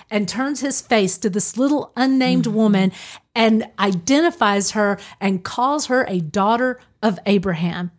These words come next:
Speaker 1: And he lifts her up at that point.
Speaker 2: Mm-hmm.
Speaker 1: She's no longer the woman with the issue of blood.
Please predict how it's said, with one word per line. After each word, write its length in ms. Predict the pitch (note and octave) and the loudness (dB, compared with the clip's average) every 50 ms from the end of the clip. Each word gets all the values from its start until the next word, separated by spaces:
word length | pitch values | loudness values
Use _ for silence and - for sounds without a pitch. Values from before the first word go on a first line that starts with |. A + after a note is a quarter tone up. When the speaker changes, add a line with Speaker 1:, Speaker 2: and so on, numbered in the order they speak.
| _ _ _ _ _ _ _ _ _ _ | _ _ _ _ _ _ _ _ _ _
Speaker 1:
And 180 | - A3+ A3 G3 | 0 0 2 2
he 160 | G#3+ D#4 D4 | 2 2 2
lifts 560 | B3+ A#3+ A#3 A#3 A#3+ C#4+ E4+ E4+ - - - | 2 0 -2 -2 -2 -2 -2 -2 -4 -6 -6
her 240 | - D4+ D#4+ D#4+ - - | -2 -2 -2 -2 -2 -2
up 260 | - D4 C#4+ - - - | 0 0 0 0 -2 -4
at 180 | A3 G#3+ G#3 - | -6 -6 -2 0
that 180 | A#3+ B3+ - | -2 -2 -2
point. 300 | - - - C4+ A#3 F#3 | -4 -4 -2 0 0 -2
Speaker 2:
Mm-hmm. 200 | F3+ E3+ - F#3+ | -2 -6 -8 -6
Speaker 1:
She's 300 | F#3 F#3 - F4+ F#4 - | -2 2 2 2 2 2
no 140 | - E4 D4 B3+ | 0 0 0 0
longer 420 | A#3+ A#3 A#3+ C#4 D#4 D4 A#3 A3+ | 0 0 0 0 0 2 0 0
the 120 | G3 G#3 | 0 0
woman 420 | G3 F#3+ G#3+ C#4 D#4 D4 A#3+ G#3+ G3+ | -2 0 0 2 2 4 4 2 2
with 120 | G#3 G3+ | 0 0
the 140 | F#3+ G#3 F3+ - | -2 -4 -4 -4
issue 320 | A#3+ C4 - - - A#3+ G#3 | -4 -4 -2 -2 -2 -2 -2
of 100 | F#3+ F3 | -2 -2
blood. 320 | - C4+ C4 A3 G3 - | 0 2 2 2 2 -2